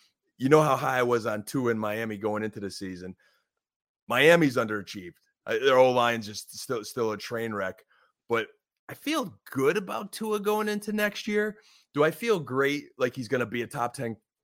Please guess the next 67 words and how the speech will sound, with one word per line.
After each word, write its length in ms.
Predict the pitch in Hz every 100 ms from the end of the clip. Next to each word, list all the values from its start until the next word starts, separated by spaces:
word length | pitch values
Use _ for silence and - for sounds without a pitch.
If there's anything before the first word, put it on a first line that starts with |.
| _
potential, 520 | 135 - 131 113 117
top 240 | 143 113
twelve, 300 | - 117 110
fifteen, 340 | 120 110 - 117
like 160 | 110
we 120 | 113 107
talked 240 | 117 113
about? 160 | 120 113
No, 240 | 101 90
I 80 | 110
don't, 120 | 131
I 80 | 139
don't 140 | 156 135
have 160 | 120
that 180 | 113 117
warm 240 | 123 127
and 80 | 127
fuzzy 260 | 127 123 127
feeling 480 | 120 127 127 127 123
anymore. 520 | 131 131 135 139 135 _ _ _
But 80 | 143
I 20 |
think 200 | 151 330
he 100 | 359
could 160 | - 180
be 100 | 117
a 80 | 107
middle 400 | 117 123 143 147
of 80 |
the 100 | 135
road, 480 | 127 117 113 117 110
solid 640 | - - 113 107 123 127
quarterback. 720 | - 110 101 98 98 107 110 -
He's 220 | 101 -
shown 400 | - 139 151 156
some 200 | 143 123
good 160 | 123
stuff. 300 | - 98 92
He 80 | 107
needs 220 | 123 139
to 80 | -
make 180 | 147 143
some 140 | -
better 200 | 120 117
decisions. 600 | 110 104 - 92 95 110
But, 240 | 107 113 107 - _ _ _ _ _
man, 140 | 170
the 60 | 135
guy's 220 | 160 165
just 120 | 131
trying 220 | 156 139
to 80 | 117
get 160 | 107 135
the 80 | 120
ball 260 | 131 123
out 200 | 120 123
of 100 | 117
his 160 | 110 98
hands 280 | 127 123 113
quick 420 | - 131 127 117
and, 120 | 107
uh, 160 | 101 101
make 220 | 117 113
some 140 | 107
things 200 | 120 110
happen 320 | 113 110 107
on, 260 | 101 95 98